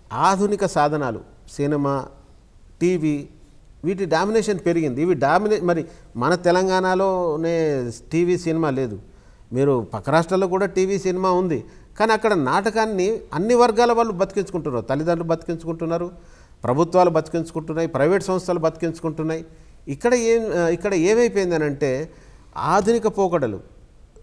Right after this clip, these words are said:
ఇప్పుడు కాలేజీలు, ఆ, మే-, మేము చిన్నప్పుడు మేమంతా కూడా కాలేజీలో చదువుకున్న వాళ్ళమే. కాలేజీలు, స్కూళ్ళలో చదువు-, స్కూల్లో మేము నాటకాలు వేసేవాళ్ళం.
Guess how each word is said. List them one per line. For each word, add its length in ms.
ఇప్పుడు 360
కాలేజీలు, 840
ఆ, 220
మే-, 300
మేము 360
చిన్నప్పుడు 440
మేమంతా 440
కూడా 180
కాలేజీలో 500
చదువుకున్న 420
వాళ్ళమే. 340
కాలేజీలు, 500
స్కూళ్ళలో 440
చదువు-, 180
స్కూల్లో 720
మేము 160
నాటకాలు 440
వేసేవాళ్ళం. 460